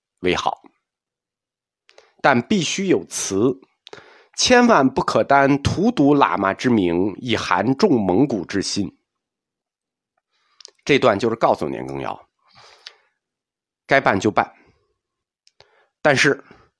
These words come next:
千万不能担了荼毒喇嘛的名声，要有说法，要以理服人，否则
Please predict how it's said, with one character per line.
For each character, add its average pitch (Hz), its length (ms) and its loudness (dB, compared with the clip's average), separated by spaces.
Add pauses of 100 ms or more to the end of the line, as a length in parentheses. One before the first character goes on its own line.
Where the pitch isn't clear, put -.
(260)
千 190 240 4
万 151 180 4
不 151 140 4
能 131 240 4
担 160 200 4
了 127 200 4 (160)
荼 156 220 -2
毒 135 180 2
喇 139 220 0
嘛 98 120 -4
的 110 100 -2
名 98 300 -2
声， 107 200 -6 (280)
要 202 160 4
有 113 160 4
说 247 380 4
法， - 320 -4 (220)
要 160 160 4
以 117 240 -4
理 147 160 -2
服 110 240 -6
人， 104 280 -2 (360)
否 113 180 2
则 110 260 2